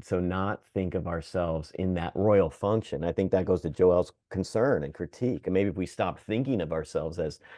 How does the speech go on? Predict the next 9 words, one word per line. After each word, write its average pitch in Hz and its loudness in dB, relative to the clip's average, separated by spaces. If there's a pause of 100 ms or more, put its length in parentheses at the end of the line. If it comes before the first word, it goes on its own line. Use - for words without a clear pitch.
(140)
monarchs, 78 0
as 78 -4
rulers 87 2
of 85 -2
creation, 80 -2 (420)
uh, 90 0
that 90 0 (380)
we 104 2
would 101 4